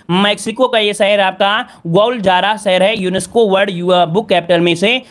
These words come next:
नामित कर लिया है। यहाँ पर आगे बढ़ते हैं, क्वेश्चन आपसे दिया गया है, कह रहा आपसे अप्रैल दो हज़ार बाईस में पहले सामुदायिक रेडियो स्टेशन दूधवाणी का उद्घाटन कहाँ पर किया गया है? तो यहाँ पर देख सकते हैं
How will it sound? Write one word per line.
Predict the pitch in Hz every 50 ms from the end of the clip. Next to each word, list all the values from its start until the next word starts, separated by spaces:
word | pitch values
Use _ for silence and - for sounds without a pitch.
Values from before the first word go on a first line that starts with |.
| - - 196
नामित | 196 208 214 214 202 -
कर | 175 160
लिया | 156 151 151 151
है। | 151 170 180 156 - - - _ -
यहाँ | 180 190 208 220
पर | 220 214
आगे | 202 202 202 220
बढ़ते | 214 214 202 208 220
हैं, | 226 220
क्वेश्चन | 208 190 - 196
आपसे | 190 180 - 185
दिया | 175 180 185
गया | 185 202 214
है, | 190 175 170 190 208 - - - - -
कह | 190
रहा | 214 226
आपसे | 240 - - 208 214 226 233 226 - -
अप्रैल | 185 180 170 208 196 214 240 254
दो | 220 214
हज़ार | 208 208 202 196
बाईस | 196 190 208 214 -
में | 196 185 185 196 196 - - _ -
पहले | 208 208 214 233 254
सामुदायिक | 240 - 226 202 202 190 196 196 214 220 208 240
रेडियो | 226 185 175 190 196 196 233 254
स्टेशन | 233 233 - 196 196 - 196 196 208 214 208 - - -
दूधवाणी | 160 160 226 262 285 226 233 214 196 202 214 226
का | 202 220 202 202 214 208 - -
उद्घाटन | 180 185 180 180 190 190 196 220 226
कहाँ | 208 208 185 185
पर | 180 185 180
किया | 180 180 175 175
गया | 202 214
है? | 196 160 131 127
तो | - _ _ _ - 175
यहाँ | 190 214
पर | 226 240 220
देख | 208 214 208
सकते | 214 202 202 202
हैं | 233 214 196 196 208 220 202 -